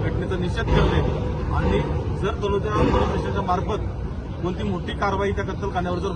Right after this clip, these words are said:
होणार नसेल किंवा कत्तलखाना बंद होत नसेल तर इथं आम्ही नक्कीच मोठं आंदोलन इथं उभं करू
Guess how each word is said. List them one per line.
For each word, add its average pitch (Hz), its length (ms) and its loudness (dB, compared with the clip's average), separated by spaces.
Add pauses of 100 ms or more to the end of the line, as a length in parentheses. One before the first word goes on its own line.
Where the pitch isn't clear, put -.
(180)
होणार 196 300 -2
नसेल 196 220 -2 (340)
किंवा 196 160 -2
कत्तलखाना 196 520 -2
बंद 190 260 -2 (800)
होत 208 200 6
नसेल - 840 -2
तर 202 140 0
इथं - 960 0
आम्ही 180 180 2
नक्कीच 202 500 -2 (600)
मोठं - 1120 -2
आंदोलन 196 380 2
इथं 196 160 2
उभं 190 240 2
करू 180 160 0